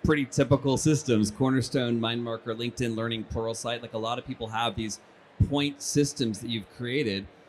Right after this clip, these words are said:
You know, going back to that last slide, when we're looking at modalities, we're looking at, like, how are people interacting with this? This is important. If you build this whole thing out, it's quite an investment in time and resources and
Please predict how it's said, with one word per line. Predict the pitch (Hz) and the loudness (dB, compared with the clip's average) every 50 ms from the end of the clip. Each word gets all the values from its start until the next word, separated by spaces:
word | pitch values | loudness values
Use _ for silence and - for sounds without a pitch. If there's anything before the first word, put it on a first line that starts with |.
| - - - - - - | -20 -20 -20 -20 -8 -2
You | 151 147 | 0 2
know, | 151 151 | 4 2
going | 143 - 165 165 165 156 | 4 2 2 2 4 2
back | 156 156 - | 2 0 -2
to | - | -2
that | - 139 127 131 | -4 -4 -2 -2
last | 135 135 165 170 - - | -2 -2 -2 -2 -4 -4
slide, | 180 180 175 165 143 | -4 -4 -4 -4 -2
when | 147 135 131 | -2 -2 -2
we're | 131 | -2
looking | 135 139 - - 143 | -2 -4 -4 -6 -4
at | 117 123 | 2 4
modalities, | 127 120 113 127 120 120 123 127 120 113 107 107 107 - 113 | 4 4 4 4 4 4 4 2 0 -2 -4 -6 -6 -6 -6
we're | 117 | -4
looking | 120 127 123 - 127 117 | -4 -6 -6 -6 -6 -6
at, | 110 | -4
like, | 117 113 117 | -6 -6 -6
how | 110 117 127 135 139 | -6 -2 -2 0 0
are | 139 139 | 0 -2
people | - 139 139 139 - 143 135 | 0 0 0 2 2 2 2
interacting | 135 131 120 110 110 117 117 - - 135 117 | 2 0 0 0 -2 -2 -4 -2 -2 -2 0
with | 104 101 90 | -2 -2 -4
this? | - 107 101 - | -4 -6 -4 -4
This | 135 127 131 | -4 -6 -6
is | 139 131 123 | -6 -4 -4
important. | 113 104 - 180 208 147 113 107 98 95 - | -4 0 2 2 2 2 0 -2 -4 -6 -6
If | - 120 - | -8 -8 -6
you | 135 135 | -6 -6
build | 117 - 143 160 196 202 | 0 2 4 4 4 4
this | 180 147 - - | 4 2 2 2
whole | 139 135 120 | 2 0 0
thing | - 123 117 117 127 | 0 -2 -4 -2 -2
out, | 139 135 123 120 - - | -2 0 0 0 -2 -4
it's | 110 - | -8 -8
quite | - - 135 139 156 165 | -6 -4 -2 -2 -2 -2
an | 139 | -2
investment | 117 107 92 110 110 110 - - 113 98 101 | -2 -2 0 -2 -2 -4 -6 -6 -6 -6 -6
in | 101 95 | -6 -8
time | - - 120 117 120 123 131 131 | -8 -10 -8 -6 -2 0 2 2
and | 123 107 | 2 0
resources | 101 110 113 113 - 147 143 139 - 156 156 135 117 | -2 -4 -6 -6 -6 -6 -6 -6 -6 -10 -10 -6 -4
and | 110 101 | -4 -4